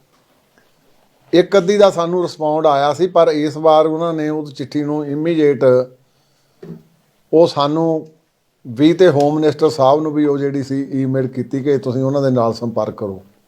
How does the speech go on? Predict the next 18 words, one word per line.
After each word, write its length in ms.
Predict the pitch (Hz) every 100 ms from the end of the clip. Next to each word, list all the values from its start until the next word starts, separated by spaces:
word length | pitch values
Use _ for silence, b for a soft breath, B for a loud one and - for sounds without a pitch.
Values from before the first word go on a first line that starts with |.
| _ b b b b b b b b b _
ਸੋ 200 | - 196
ਇਹ 160 | 190 202
ਸਾਰਥਕ 580 | 196 147 143 147 180 170
ਪੱਖ 320 | 160 147 147
ਸੀਗਾ, 320 | 139 147 143 147 -
ਉਹ 180 | 143 156
ਬੈਠ 280 | 139 131 131
ਕੇ 160 | 147
ਅਸੀਂ 160 | 135 139
ਅੱਜ 120 | 127
ਸਾਰਾ 300 | - 120 123
ਡਿਸਕਸ 440 | 117 117 123 117 -
ਕੀਤਾ। 380 | 123 110 123 127 - _ _ _ _ _ _ _ _ _ _ -
ਤੇ 100 | 156
ਨਾਲ 340 | 156 143 156
ਦੀ 100 | 165
ਨਾਲ 280 | 185 160 165
ਫਿਰ 500 | 151 170 170 170 160